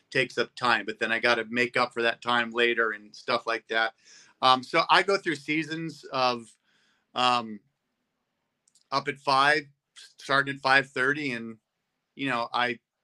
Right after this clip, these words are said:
I own my own business, so it never really stops. Now,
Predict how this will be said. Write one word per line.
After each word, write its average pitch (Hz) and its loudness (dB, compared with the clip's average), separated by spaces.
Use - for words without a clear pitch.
I 127 2
own 139 0
my 139 2
own 123 -4
business, 123 -6
so 110 -4
it 107 -4
never 120 0
really 120 -2
stops. 120 0
Now, 170 6